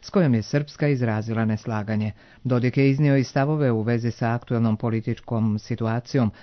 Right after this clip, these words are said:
u Republici Srpskoj i Bosni i Hercegovini.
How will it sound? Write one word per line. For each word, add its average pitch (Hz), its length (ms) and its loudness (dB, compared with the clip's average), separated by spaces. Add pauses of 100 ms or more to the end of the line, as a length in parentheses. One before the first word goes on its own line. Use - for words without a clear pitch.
(160)
u 165 100 2
Republici 139 500 0
Srpskoj 139 600 -4
i 180 100 0
Bosni 127 420 -2
i 127 40 0
Hercegovini. 113 760 -4